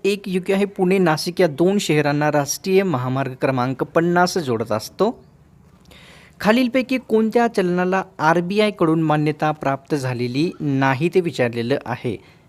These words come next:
तर ऑप्शन क्रमांक एक योग्य आहे, Bitcoin हे जे चलन आहे, आरबीआय कडून या चलनाला मान्यता दिलेली नाही. पुढचा प्रश्न पाहूया. केंद्रीय लोकसेवा, लोकसेवा आयोगातर्फे कोणाची निवड केली जाते? केंद्रीय लोकसेवा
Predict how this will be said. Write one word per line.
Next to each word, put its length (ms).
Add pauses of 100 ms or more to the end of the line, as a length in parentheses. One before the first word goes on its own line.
(220)
तर 240 (360)
ऑप्शन 320
क्रमांक 360 (140)
एक 220
योग्य 300
आहे, 120
Bitcoin 580 (100)
हे 80
जे 100
चलन 340 (100)
आहे, 320 (140)
आरबीआय 360
कडून 240
या 260
चलनाला 480
मान्यता 440
दिलेली 480
नाही. 460 (420)
पुढचा 260
प्रश्न 220
पाहूया. 400 (640)
केंद्रीय 360
लोकसेवा, 520 (200)
लोकसेवा 640 (100)
आयोगातर्फे 680
कोणाची 680
निवड 400
केली 360
जाते? 420
केंद्रीय 760
लोकसेवा 460